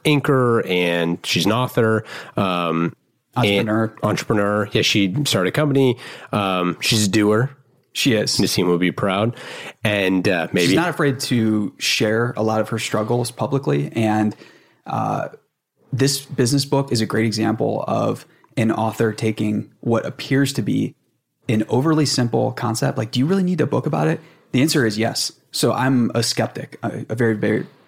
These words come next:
Speaker 2: big skeptic who is not, not always nice when I'm evaluating different, like, books or,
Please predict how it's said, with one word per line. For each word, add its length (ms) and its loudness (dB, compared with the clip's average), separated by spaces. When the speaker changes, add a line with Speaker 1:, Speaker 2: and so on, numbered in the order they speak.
Speaker 2:
big 180 2
skeptic 460 -2
who 120 0
is 140 0
not, 380 -2
not 100 2
always 220 4
nice 380 0
when 140 2
I'm 200 2
evaluating 640 2
different, 280 0
like, 180 -2
books 300 -2
or, 240 0